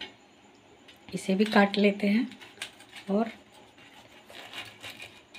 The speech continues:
ये जो है हमारा रवा का टोस्ट है, वेजिटेबल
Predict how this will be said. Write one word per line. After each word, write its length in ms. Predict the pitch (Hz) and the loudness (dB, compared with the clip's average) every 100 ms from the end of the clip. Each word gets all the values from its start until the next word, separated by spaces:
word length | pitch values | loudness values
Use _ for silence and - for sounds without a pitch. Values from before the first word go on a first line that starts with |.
| - - - - - - - - - - - - - - - - - - - - - - - - - - 202 | -20 -20 -20 0 2 2 -2 -8 -12 -12 -12 -10 -10 -8 -10 -12 -14 -16 -20 -20 -20 -20 -20 -20 -20 -6 4
ये 300 | 208 247 254 | 10 12 12
जो 200 | 214 226 | 12 10
है 240 | 214 240 | 10 10
हमारा 420 | 247 214 196 185 202 196 - - - - - - - - | 10 8 8 8 6 4 -8 -20 -14 -14 -14 -20 0 4
रवा 380 | 190 185 220 - | 6 8 6 6
का 100 | 208 | 4
टोस्ट 400 | 208 196 202 - | 6 6 6 8
है, 140 | 196 196 | 6 8
वेजिटेबल 540 | 190 190 196 196 233 | 6 4 6 8 8